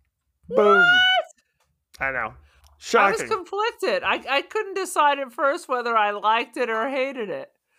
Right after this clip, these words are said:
Speaker 1: But
Speaker 2: I
Speaker 1: now
Speaker 2: still
Speaker 1: I
Speaker 2: feel that
Speaker 1: think
Speaker 2: way.
Speaker 1: it's, I, I, I, I, I do think, because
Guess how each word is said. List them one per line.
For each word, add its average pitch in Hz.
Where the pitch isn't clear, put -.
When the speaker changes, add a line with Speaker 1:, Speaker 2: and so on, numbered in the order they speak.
Speaker 1:
But -
Speaker 2:
I -
Speaker 1:
now -
Speaker 2:
still 480
Speaker 1:
I -
Speaker 2:
feel 165
that 139
Speaker 1:
think 117
Speaker 2:
way. 117
Speaker 1:
it's, -
I, 233
I, 262
I, 269
I, 262
I 277
do 311
think, 226
because 370